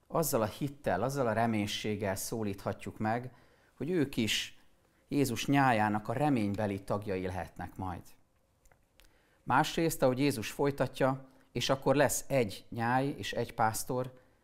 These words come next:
ez is óriási reménységet és örömöt hordoz számunkra. Mert sokszor nézünk rá elkeseredve a kereszténység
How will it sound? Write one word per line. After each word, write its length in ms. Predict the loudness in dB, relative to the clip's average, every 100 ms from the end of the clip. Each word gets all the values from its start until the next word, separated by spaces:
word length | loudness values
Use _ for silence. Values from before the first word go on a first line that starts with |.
| _ _ _
ez 200 | 0 0
is 440 | -2 -4 -10 -16 -6
óriási 600 | -2 0 0 0 -2 -4
reménységet 760 | -4 -2 -4 -6 -6 -6 -6
és 220 | -8 -10 -8
örömöt 380 | -4 -4 -4 -6
hordoz 380 | -4 -2 -2
számunkra. 720 | -4 -4 -4 -4 -6 -8 -12 -12 _ _ _ _ -20 -20
Mert 160 | -2 -2
sokszor 460 | 2 0 2 2 4
nézünk 440 | 2 2 0 2
rá 160 | 2 4
elkeseredve 760 | 4 2 0 -6 -4 -2 -2
a 80 | -4
kereszténység 920 | 0 0 0 -2 -6 -6 -4 -6 -6